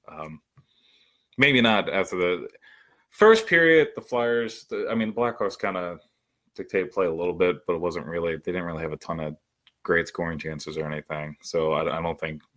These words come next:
A V was in the mood to change lines then, but I, I didn't, I didn't really see, um, I don't know. I, I didn't see him really change in the lines or pairs throughout the game. Mike asks, "Is Coots hurt or just stinging a bit?" I think he's fine. I think that was just a stinger. Him and Shaw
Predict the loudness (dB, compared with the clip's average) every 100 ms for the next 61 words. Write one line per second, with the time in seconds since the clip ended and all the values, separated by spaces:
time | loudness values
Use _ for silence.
0 | -4 -2 0 0 0 -2 -4 -8 -10 -10
1 | -10 -10 -8 -6 -6 -6 -8 -8 -8 -12
2 | -12 -16 -20 _ _ -2 0 2 2 2
3 | 0 0 -2 -4 -4 -4 -6 -10 _ _
4 | _ _ _ _ _ _ _ _ _ _
5 | _ _ _ _ -10 -8 -6 -4 -4 0
6 | 0 0 -2 -4 -2 0 -2 -6 _ -8
7 | -4 -4 -4 -4 -4 -4 -8 -4 -2 -2
8 | -2 -4 -6 -10 -10 -12 _ _ -20 -20
9 | -20 -20 -20 _ _ _ 4 4 6 8
10 | 6 4 -2 -2 -8 -6 -4 -4 -2 2
11 | 2 0 -2 0 0 -2 -4 -8 -2 0
12 | 2 2 6 6 6 2 2 2 0 0
13 | 0 0 -2 0 -2 -4 -10 -6 -4 -2
14 | -2 0 2 0 -4 -8 -8 -8 -8 -8
15 | -4 -2 -2 -4 -8